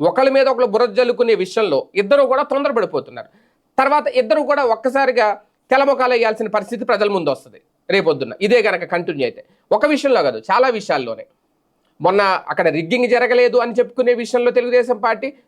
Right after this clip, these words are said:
లేదు, రిగ్గింగ్ జరిగింది అనే విషయంలో, ఆ, వైఎస్ఆర్సీపీ ఎక్కడో తీసుకొచ్చిన, ఆ, ఒక విజువల్ని తీసుకొచ్చి, ఎక్కడో రిగ్గింగ్ జరుగుతుంటే దాన్ని వీళ్ళ పోస్ట్ చేశారని వాళ్ళు, లేదు, అది ఇక్కడ జరిగేదే, కావాలంటే ఆ వెబ్ ఫుటేజ్ ఇవ్వండి అని చెప్పి ఈసీని వీళ్ళు వెళ్ళి అడగడం,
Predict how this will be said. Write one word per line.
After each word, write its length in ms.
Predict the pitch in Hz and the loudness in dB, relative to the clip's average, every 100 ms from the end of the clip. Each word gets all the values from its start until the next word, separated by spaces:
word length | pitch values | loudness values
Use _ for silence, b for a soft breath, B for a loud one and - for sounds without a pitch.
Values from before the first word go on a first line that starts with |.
| - | 0
లేదు, 200 | 208 220 | 2 2
రిగ్గింగ్ 380 | 170 175 254 247 | 0 0 0 2
జరిగింది 400 | 247 247 240 247 | 2 0 0 2
అనే 200 | 247 226 | 2 0
విషయంలో, 460 | 226 247 240 240 B _ - | 0 0 2 0 B _ -4
ఆ, 320 | 202 202 190 180 | 0 2 2 4
వైఎస్ఆర్సీపీ 680 | 240 240 233 240 240 269 302 _ _ _ - | 2 2 -2 -4 -8 -10 -12 _ _ _ -4
ఎక్కడో 280 | 170 240 247 | 0 2 2
తీసుకొచ్చిన, 640 | 254 240 254 240 247 233 - _ _ | 0 0 -2 0 0 -2 -4 _ _
ఆ, 80 | 190 | 0
ఒక 160 | 202 202 | 0 0
విజువల్ని 400 | 202 240 240 226 | 0 2 2 0
తీసుకొచ్చి, 400 | 226 233 220 208 | -6 -2 -2 0
ఎక్కడో 220 | 233 240 | 2 2
రిగ్గింగ్ 320 | 233 202 233 | 2 -4 0
జరుగుతుంటే 460 | 233 226 214 220 226 | 0 0 -2 -2 0
దాన్ని 300 | 170 214 202 | 2 0 0
వీళ్ళ 200 | 180 220 | 0 0
పోస్ట్ 340 | 240 233 240 | 0 0 0
చేశారని 360 | 233 233 226 214 | 0 0 -2 0
వాళ్ళు, 320 | 202 214 240 b b - | 0 0 -2 b b 0
లేదు, 220 | 190 247 | 4 4
అది 160 | 226 175 | 2 0
ఇక్కడ 220 | 170 220 | -2 2
జరిగేదే, 580 | 240 240 233 254 262 269 _ _ _ _ _ _ 208 | 2 2 2 2 0 -4 _ _ _ _ _ _ 2
కావాలంటే 400 | 220 240 240 233 | 4 4 2 0
ఆ 60 | |
వెబ్ 320 | 196 180 214 | 2 0 -2
ఫుటేజ్ 280 | 240 247 233 | 0 2 2
ఇవ్వండి 400 | 214 240 240 233 | 2 0 0 0
అని 200 | 214 214 | 0 0
చెప్పి 200 | 226 233 | 0 0
ఈసీని 500 | 180 185 208 208 247 | -4 -2 -2 2 2
వీళ్ళు 200 | 226 185 | 2 2
వెళ్ళి 160 | 196 214 | 2 0
అడగడం, 300 | 196 226 | 0 -2